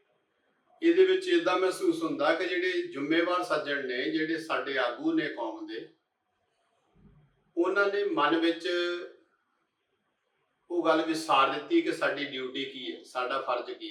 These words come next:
ਹੈ। ਪਹਿਲਾਂ ਤੇ ਸਤਿਗੁਰੂ ਸ਼੍ਰੀ ਗੁਰੂ ਗ੍ਰੰਥ ਸਾਹਿਬ ਦੀ ਭਉ ਭਾਵਨੀ ਵਿੱਚ ਰਹਿ ਕੇ ਸਾਡੇ ਕੌਮ ਦੇ ਆਗੂ ਜੇਕਰ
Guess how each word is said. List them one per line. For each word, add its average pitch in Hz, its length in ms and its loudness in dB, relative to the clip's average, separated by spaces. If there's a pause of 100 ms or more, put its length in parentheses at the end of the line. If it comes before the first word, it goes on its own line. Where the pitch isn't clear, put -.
ਹੈ। - 80 -20 (1600)
ਪਹਿਲਾਂ 175 320 4
ਤੇ 170 100 -4
ਸਤਿਗੁਰੂ 160 480 2
ਸ਼੍ਰੀ 160 340 2
ਗੁਰੂ 160 220 0
ਗ੍ਰੰਥ 147 260 -2
ਸਾਹਿਬ 156 240 -2
ਦੀ 165 180 2
ਭਉ 160 280 2
ਭਾਵਨੀ 151 400 0
ਵਿੱਚ 143 200 -10
ਰਹਿ 131 300 0
ਕੇ - 380 -6 (840)
ਸਾਡੇ 147 400 0
ਕੌਮ 143 440 -2
ਦੇ 151 140 0
ਆਗੂ 139 320 -2
ਜੇਕਰ 139 460 -2